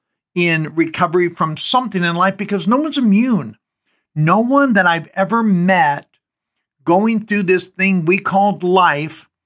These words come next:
who has not stepped out of their denial wouldn't admit that there are always things that we are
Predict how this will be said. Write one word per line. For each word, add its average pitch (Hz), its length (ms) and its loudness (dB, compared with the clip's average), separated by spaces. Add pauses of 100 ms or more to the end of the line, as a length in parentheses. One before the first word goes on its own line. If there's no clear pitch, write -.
(460)
who 180 160 4
has 151 180 0
not 190 260 0
stepped - 500 -2
out 220 180 2
of 180 200 -2
their 190 180 2
denial 165 1000 0 (240)
wouldn't 175 680 -2
admit 165 760 -2
that 165 240 -6
there 156 360 0
are 156 360 0
always 208 580 0
things 180 440 -2
that 165 200 -4
we 170 160 0
are 151 260 0